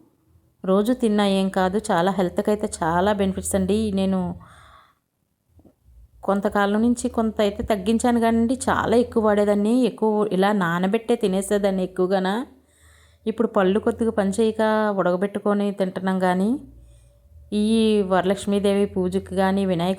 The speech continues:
చవితికి కానీ పెట్టుకుంటారు మా వైపు అయితే. అప్పుడే ఎక్కువగా వాడతారు, కానీ నేనైతే ఎప్పుడు ఉట్టప్పుడు కూడా యూజ్ చేసేదాన్ని.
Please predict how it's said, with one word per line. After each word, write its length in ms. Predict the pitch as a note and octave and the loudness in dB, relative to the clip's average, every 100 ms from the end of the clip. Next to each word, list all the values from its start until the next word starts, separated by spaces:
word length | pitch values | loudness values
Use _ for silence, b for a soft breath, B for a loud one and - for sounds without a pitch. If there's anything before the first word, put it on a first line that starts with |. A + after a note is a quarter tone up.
| - | -2
చవితికి 260 | F#3+ F#3+ F3 | -2 -2 -2
కానీ 480 | F#3+ F#3+ F#3+ G3 F#3+ b b b b b - - | 0 2 0 -2 -6 b b b b b -20 -2
పెట్టుకుంటారు 600 | G#3+ G#3 A3 G#3 G#3 F#3+ | -2 2 0 2 2 2
మా 160 | F#3+ F3+ | 2 2
వైపు 220 | F3 G#3 | 2 0
అయితే. 340 | G#3 G#3 F#3+ | 0 2 2
అప్పుడే 480 | A3 A3 - G3+ A#3+ | 2 0 -2 2 2
ఎక్కువగా 440 | G#3+ G#3+ A3 A3+ A3+ A3 G#3+ G3 F#3 F3 - - - - - - - | 2 -2 0 2 2 2 2 2 0 -2 -4 -10 -20 -20 -20 -20 -4
వాడతారు, 680 | F#3 F#3 F#3+ A3 G3 G3 B3 A#3+ | 2 2 2 0 2 2 0 0
కానీ 220 | G#3+ A#3 | 0 2
నేనైతే 500 | A3 G#3+ F3+ F3 B3+ | 0 0 0 0 0
ఎప్పుడు 300 | G3+ B3 B3+ A3+ - | 0 0 0 -2 -4
ఉట్టప్పుడు 380 | - A3+ A3+ A#3+ | -4 -4 -2 0
కూడా 200 | A3 A3 | 2 2
యూజ్ 320 | G#3 G#3 G3+ | 0 0 -2
చేసేదాన్ని. 680 | G3+ G#3 G#3 G3+ B3 - | 0 0 0 0 -4 -8